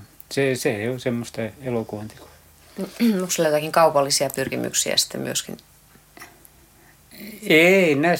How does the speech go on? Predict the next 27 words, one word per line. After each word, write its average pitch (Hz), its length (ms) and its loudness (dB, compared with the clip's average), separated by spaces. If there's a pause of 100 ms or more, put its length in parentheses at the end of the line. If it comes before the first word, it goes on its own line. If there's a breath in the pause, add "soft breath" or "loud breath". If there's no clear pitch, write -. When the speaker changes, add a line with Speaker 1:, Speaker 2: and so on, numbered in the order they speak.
Speaker 1:
nää, 180 240 4
nää, 175 280 2
nää 180 140 2
on 180 60 4
vaan 185 100 2
Speaker 2:
Mm. 202 60 -2
Speaker 1:
sitä, 190 160 2
että 160 200 -2
kun 170 120 0
on 170 100 0
niin 170 420 -2 (240 loud breath)
hauska 180 340 2
tehdä 135 340 0
elokuva. 107 420 -6 (220)
Ja 151 120 2
sit, 143 220 -2
tuota, 139 260 -2
niin, 143 300 -2 (720 loud breath)
ja 143 100 -2
sitten 143 380 0
on 143 380 2
hauska 143 400 2
keksiä 131 600 0 (300 loud breath)
sellaisia 120 500 -4 (800 soft breath)
kantauttavia 117 1000 2 (220)
tarinoita. 110 760 2
Ja 113 280 4